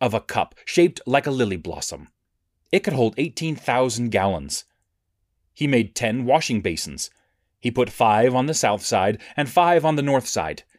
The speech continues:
In them they rinsed the items used for burnt sacrifices. The priests washed in the sea. He made ten gold lampstands according to specifications and put them in the temple,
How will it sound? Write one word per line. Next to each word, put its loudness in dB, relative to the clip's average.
In 2
them 0
they 4
rinsed 2
the 0
items 2
used 4
for -2
burnt -4
sacrifices. -6
The 4
priests -2
washed 2
in 0
the 0
sea. -6
He 0
made 2
ten -2
gold 6
lampstands 2
according 2
to -2
specifications -4
and -6
put 0
them 4
in -4
the 0
temple, -8